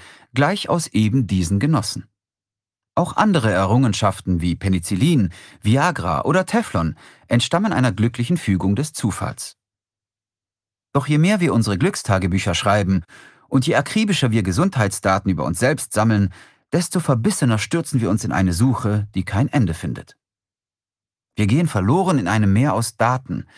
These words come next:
der Idee nachhängend, wir könnten alles berechnen. Als gäbe es eine mathematische Glücksformel. Und als führte der nächste Yogakurs, die neueste Schlaf-App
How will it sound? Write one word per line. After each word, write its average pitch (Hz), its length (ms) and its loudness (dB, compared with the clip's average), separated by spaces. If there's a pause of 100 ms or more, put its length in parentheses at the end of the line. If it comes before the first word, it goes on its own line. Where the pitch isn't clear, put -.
(380)
der 113 120 0
Idee 165 260 2
nachhängend, 107 680 2 (420)
wir 104 100 -2
könnten 139 600 0
alles 120 360 2
berechnen. - 640 -6 (1080)
Als - 160 -2
gäbe 131 180 0
es 160 100 -4
eine 151 180 0
mathematische 127 600 0
Glücksformel. 127 720 -4 (720)
Und 139 120 0
als 147 140 0
führte 220 260 -2
der 117 120 2
nächste 143 320 0
Yogakurs, 110 760 -2 (300)
die 127 80 0
neueste 151 380 0
Schlaf-App - 800 -4